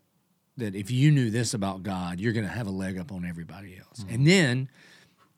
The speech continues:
Speaker 1: in the negative ways, the opposite, it's what, exactly what Pastor Britt was saying. He said the way to read it is come with humility.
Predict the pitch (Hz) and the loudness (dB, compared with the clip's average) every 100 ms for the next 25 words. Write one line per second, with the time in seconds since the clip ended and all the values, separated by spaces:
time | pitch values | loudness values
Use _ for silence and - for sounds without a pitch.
0 | _ _ 131 120 117 143 190 165 117 110 | _ _ -2 0 4 6 8 6 4 4
1 | 113 110 147 120 110 - 120 - 123 135 | 4 2 2 -2 -2 -4 -6 -4 2 2
2 | 143 123 143 117 127 120 127 110 113 98 | 4 6 6 6 2 2 0 0 -2 2
3 | 123 143 113 - 117 113 98 95 180 175 | 2 2 -2 -4 -4 -4 -4 2 4 4
4 | 151 127 107 98 104 117 131 156 135 110 | 2 0 0 0 2 4 6 6 6 4
5 | 139 113 92 107 - 127 113 107 101 - | 4 4 0 -4 -4 -2 -2 -2 -4 -6
6 | _ _ _ _ _ _ - 135 110 110 | _ _ _ _ _ _ -2 0 0 0
7 | 127 139 160 | 2 2 2